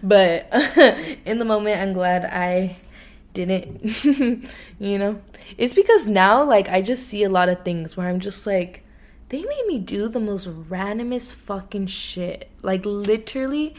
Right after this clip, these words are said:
dude, like, I was the trash girl, too. Not to freaking mention, oh my goodness, they, I remember, dude, I had to break down boxes.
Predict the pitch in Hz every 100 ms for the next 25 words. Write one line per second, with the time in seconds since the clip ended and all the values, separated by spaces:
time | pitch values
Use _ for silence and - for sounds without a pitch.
0 | - - - - - 226 294 254 196 185
1 | - - 240 311 320 285 - - 233 262
2 | - - 254 247 247 277 285 214 170 -
3 | - - - - - 208 220 262 302 302
4 | 294 - 302 285 285 302 311 320 302 -
5 | 240 220 208 214 214 - - - - -
6 | 240 262 277 285 254 208 220 226 202 190
7 | 175 170 165 - - 196 214 202 226 247
8 | 214 190 196 233 262 202 - 196 190 175
9 | - 185 226 247 196 185 190 185 - 190
10 | 185 180 170 165 - - - - -